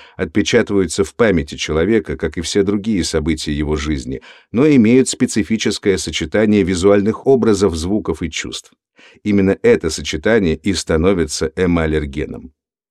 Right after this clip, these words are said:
Янчиковы выдвигают ещё одно предположение. Если специфическое сочетание образов, звуков и чувств сцепилось с веществом из внешней среды, например,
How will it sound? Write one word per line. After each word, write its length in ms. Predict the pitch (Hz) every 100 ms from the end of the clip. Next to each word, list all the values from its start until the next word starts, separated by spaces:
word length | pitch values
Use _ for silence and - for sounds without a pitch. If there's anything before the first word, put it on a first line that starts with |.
| _
Янчиковы 800 | 87 131 135 - - 117 113 98 _ _
выдвигают 640 | 92 104 101 101 120 104
ещё 340 | 110 120 - 139
одно 220 | 69 71
предположение. 800 | 71 73 76 73 71 67 60 - _ _ - _
Если 360 | 90 104 - 95
специфическое 920 | - 110 - 110 117 - 90 - 80
сочетание 680 | - 82 101 - 98 85 82 -
образов, 520 | 107 90 85 76 71
звуков 520 | 73 85 107 80 76
и 100 | 90 78
чувств 440 | - 107 - - _ _
сцепилось 800 | - - - - 127 120 73 - -
с 120 | -
веществом 720 | 92 - 98 101 - 110 101
из 240 | 82 87
внешней 440 | 82 101 95 - 73
среды, 500 | - 73 69 131 127 _ _ _
например, 500 | - 104 90 87 78